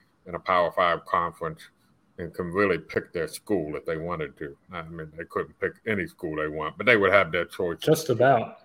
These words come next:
Speaker 1: Yeah, just as close as you could. And Barnhart's the guy they chose to have return and punch and kickoff. And his return numbers
Speaker 2: Mm-hmm.
Speaker 1: are very impressive. Um, let's work our way back because there's another young man you've actually seen in person. You're probably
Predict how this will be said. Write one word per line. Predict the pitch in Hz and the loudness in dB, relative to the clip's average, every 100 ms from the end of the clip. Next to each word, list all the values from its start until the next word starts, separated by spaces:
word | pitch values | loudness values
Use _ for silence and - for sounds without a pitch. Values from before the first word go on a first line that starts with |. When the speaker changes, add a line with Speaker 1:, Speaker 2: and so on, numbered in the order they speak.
| - | -4
Speaker 1:
Yeah, | 104 104 92 | 0 2 2
just | 107 - _ _ - - | 0 -6 _ _ -8 -4
as | 107 | -2
close | - 113 104 | 6 6 6
as | 95 | -2
you | 90 | -10
could. | 82 107 95 87 _ _ _ _ _ _ _ _ | 0 4 4 2 _ _ _ _ _ _ _ _
And | 110 92 | -4 6
Barnhart's | 107 113 98 98 - | 8 8 8 4 2
the | |
guy | 90 92 87 | 0 2 2
they | 87 | -2
chose | 85 107 90 82 | -2 0 0 -2
to | 82 | -6
have | 87 85 80 | -4 -4 -4
return | 82 95 87 | -10 -8 -8
and | 80 | -8
punch | 80 90 80 - _ _ _ _ _ _ | -6 -6 -6 -14 _ _ _ _ _ _
and | 87 - | -20 -8
kickoff. | 98 - 69 92 | -6 -4 -4 -4
And | 87 | -6
his | 90 | -4
return | 87 - 131 110 | -4 4 6 6
numbers | 87 80 82 | 2 2 0
Speaker 2:
Mm-hmm. | 78 | -2
Speaker 1:
are | - _ | -8 _
very | 87 90 85 78 73 | -2 0 0 -2 -6
impressive. | 76 - 82 - 82 73 _ _ _ _ _ _ - - - | -8 -4 -4 -4 -10 -12 _ _ _ _ _ _ -20 -20 -12
Um, | 92 87 87 85 82 _ _ _ - - | -6 -2 -2 -4 -8 _ _ _ -18 -6
let's | 107 | -2
work | 131 120 | 4 8
our | 120 | 8
way | 113 107 | 8 6
back | 110 107 104 | 8 8 6
because | 101 98 98 | 2 0 2
there's | 104 | 2
another | 98 107 107 | 2 4 4
young | 104 101 | 2 0
man | 98 98 90 | 0 -2 -2
you've | 95 | -2
actually | 98 95 - 92 | 0 0 -4 -8
seen | - 107 92 | -4 -4 -4
in | 85 | -4
person. | 95 95 92 92 | 0 0 -2 -8
You're | 87 | -4
probably | 98 98 92 92 | 0 0 0 -6